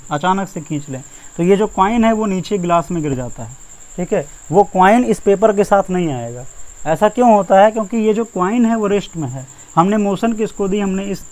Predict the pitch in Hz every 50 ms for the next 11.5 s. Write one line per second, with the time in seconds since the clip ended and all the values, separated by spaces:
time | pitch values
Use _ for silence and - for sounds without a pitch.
0 | - 185 180 175 190 196 185 175 180 165 156 147 143 143 143 135 131 131 127 127
1 | - - - - - - 160 - 185 190 185 233 233 214 226 226 226 220 202 190
2 | 170 - 233 226 220 208 196 180 165 156 156 165 175 208 - - - - - 160
3 | 175 165 208 208 185 - - 175 185 208 220 226 - 170 165 185 208 208 226 233
4 | 254 294 285 - - - - - - 165 160 190 208 202 208 170 175 202 202 -
5 | - 214 214 214 190 175 170 175 175 175 - 202 185 - 160 147 - 156 - -
6 | 156 143 135 131 135 135 151 185 247 269 - - - - - 151 151 - 220 196
7 | 202 202 196 202 202 190 - 196 180 180 170 165 165 180 180 180 185 170 180 180
8 | 185 185 160 156 156 151 151 147 - 180 214 311 - - - - - - - -
9 | 147 165 151 135 135 127 123 - 127 117 123 - 175 196 240 220 175 143 - -
10 | - - - - - - 233 233 254 262 - - 202 190 - - 233 220 214 190
11 | 240 247 262 - - - 233 247 269